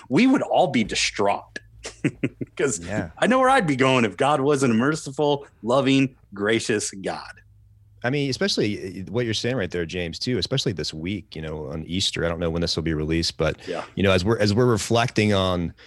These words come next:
Speaker 2: Jesus and all the pain that he suffered, all the, you know, and, and we know, I mean, hi-, his power, he, at any point he could have said,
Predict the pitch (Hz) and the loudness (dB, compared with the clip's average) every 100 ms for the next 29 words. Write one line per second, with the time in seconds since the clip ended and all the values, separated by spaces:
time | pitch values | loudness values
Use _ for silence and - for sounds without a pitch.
0 | - - 90 85 117 120 107 95 87 95 | -16 -12 -2 2 4 6 6 4 2 0
1 | 90 - 123 139 135 113 - 127 107 107 | -2 -4 0 2 2 2 2 2 2 2
2 | 87 95 - 92 90 - 80 80 - 95 | 0 0 0 0 0 -2 -2 -4 -4 0
3 | 117 135 120 101 113 92 95 120 127 143 | 2 2 2 2 0 0 0 -2 -2 -2
4 | 135 135 202 175 101 156 90 98 98 - | -4 -2 2 2 2 2 0 0 -2 -2
5 | 101 131 - 135 123 98 127 - 113 139 | 0 0 0 -2 0 0 0 -2 -2 0
6 | 165 147 175 160 104 110 110 - 107 101 | 0 0 0 2 2 2 0 2 2 0